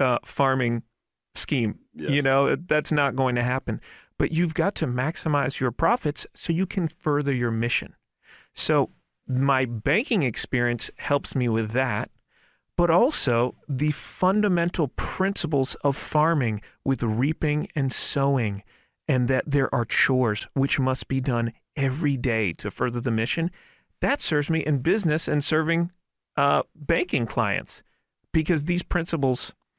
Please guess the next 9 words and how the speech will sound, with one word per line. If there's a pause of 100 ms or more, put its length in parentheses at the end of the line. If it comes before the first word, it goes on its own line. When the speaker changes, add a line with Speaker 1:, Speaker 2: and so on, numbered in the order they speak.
(340)
Speaker 1:
they,
they
flow
across, (400)
uh, (100)
everything
that
you
do.